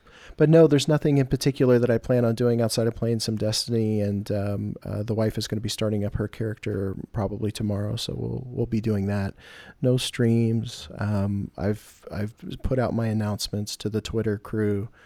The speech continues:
You know, I'm gonna be incommunicado for the next couple days. I'll send out a mass update on Twitter when, when it's passed and the power's back on and everything's okay. Um,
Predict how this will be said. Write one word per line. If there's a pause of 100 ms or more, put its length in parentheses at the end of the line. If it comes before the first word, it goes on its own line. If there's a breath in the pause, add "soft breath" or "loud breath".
(400 soft breath)
You
know,
I'm
gonna
be
incommunicado
for
the
next
couple
days.
I'll
send
out
a
mass
update
on
Twitter
when, (200)
when
it's
passed
and
the
power's
back
on
and
everything's
okay. (720 loud breath)
Um,